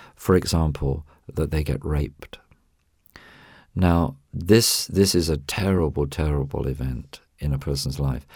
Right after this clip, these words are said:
And one of the strange things is that the victim of rape often feels guilty, um, because they feel defiled,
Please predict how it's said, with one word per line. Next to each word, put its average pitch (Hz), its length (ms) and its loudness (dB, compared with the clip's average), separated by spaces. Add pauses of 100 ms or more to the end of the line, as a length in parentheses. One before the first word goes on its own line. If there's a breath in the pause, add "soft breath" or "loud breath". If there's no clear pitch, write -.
(300 loud breath)
And 87 260 2
one 87 520 4
of 135 160 2
the 87 100 4
strange 87 640 0
things - 680 -2 (420 soft breath)
is 87 340 2
that 82 300 0 (100)
the 80 140 0
victim 87 680 0
of 73 120 -4
rape 71 380 0 (100)
often 80 360 -2
feels 78 320 -2
guilty, - 580 -8 (1200 loud breath)
um, 78 640 -2 (180)
because 95 340 -2
they 87 120 2
feel 87 240 0
defiled, 90 760 -2